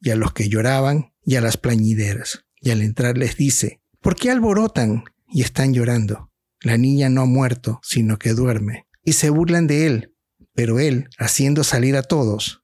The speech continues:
toma consigo al padre y a la madre de la niña y a los que le acompañaban, y entra donde estaba la niña, y tomando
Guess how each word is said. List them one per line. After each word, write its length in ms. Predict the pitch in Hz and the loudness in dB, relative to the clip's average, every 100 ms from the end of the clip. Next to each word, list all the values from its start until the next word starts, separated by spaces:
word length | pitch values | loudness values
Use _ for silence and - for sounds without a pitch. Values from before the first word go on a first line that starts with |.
| - | -2
toma 360 | 160 180 190 | 2 4 2
consigo 640 | 202 185 170 - 151 151 139 | 0 0 0 0 0 2 0
al 180 | 127 | -2
padre 340 | - 135 131 127 | -2 0 0 0
y 120 | 120 | 0
a 60 | 113 | 0
la 140 | 110 | 0
madre 400 | 120 131 131 117 | 2 0 0 0
de 140 | 117 | 0
la 100 | 110 | 0
niña 500 | 110 151 139 127 120 - _ _ _ - | 2 4 4 2 -2 -8 _ _ _ -6
y 60 | 117 | -2
a 60 | |
los 200 | 120 113 | 0 -2
que 200 | - 117 | -2 -2
le 80 | 107 | -2
acompañaban, 880 | 107 - 107 107 110 147 139 151 - _ _ - | -2 -4 -4 0 0 2 2 0 -2 _ _ 0
y 160 | 147 | 2
entra 280 | 202 208 202 | 2 2 2
donde 260 | 180 165 139 | 2 2 0
estaba 360 | - 160 175 | 0 0 2
la 120 | 175 | 2
niña, 400 | 175 120 107 - - | 2 2 0 -6 -4
y 140 | 117 | -4
tomando 720 | 113 117 123 143 151 156 156 | 0 0 2 2 2 0 -2